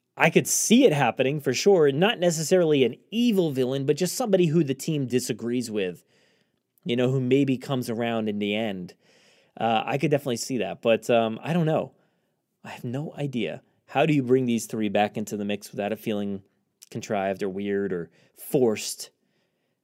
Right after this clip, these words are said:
Consultants, you know, I guess. Consultants that get thrown into the mix and, and have to deal with things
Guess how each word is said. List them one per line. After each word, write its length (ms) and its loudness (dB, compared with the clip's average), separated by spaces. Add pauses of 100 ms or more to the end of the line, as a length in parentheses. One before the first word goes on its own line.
(1160)
Consultants, 880 0 (120)
you 120 -4
know, 220 -2
I 80 -2
guess. 560 -4 (1080)
Consultants 560 -2
that 200 2
get 280 0
thrown 280 0
into 220 -2
the 80 -2
mix 380 -2
and, 320 -8
and 160 -10
have 200 -10
to 80 -8
deal 240 0
with 160 -2
things 640 -8